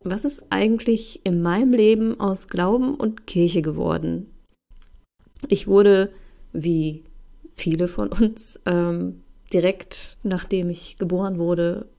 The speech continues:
christlich-katholisch getauft und bin dann auch eine Kommunion und Firmung und ein ganzes katholisches Mädchengymnasium durchlaufen. Und trotzdem habe ich heute kein,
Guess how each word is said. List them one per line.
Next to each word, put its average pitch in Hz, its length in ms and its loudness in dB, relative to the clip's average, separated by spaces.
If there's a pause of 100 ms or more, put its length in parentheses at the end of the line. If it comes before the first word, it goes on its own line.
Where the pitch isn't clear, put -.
christlich-katholisch - 880 -2
getauft - 640 -8 (200)
und 175 600 0 (840)
bin 202 180 8
dann 208 240 -2
auch 175 600 -4 (280)
eine 160 180 -4
Kommunion 185 1000 -2
und 160 140 -10
Firmung 185 680 -4
und 175 200 -6
ein 170 260 -4
ganzes 233 400 -2
katholisches 208 500 0
Mädchengymnasium 156 760 -2
durchlaufen. 170 760 -2 (1120)
Und 180 200 0
trotzdem 269 720 0 (680)
habe 175 300 -4
ich - 180 -4
heute 196 720 2 (1500)
kein, 226 480 2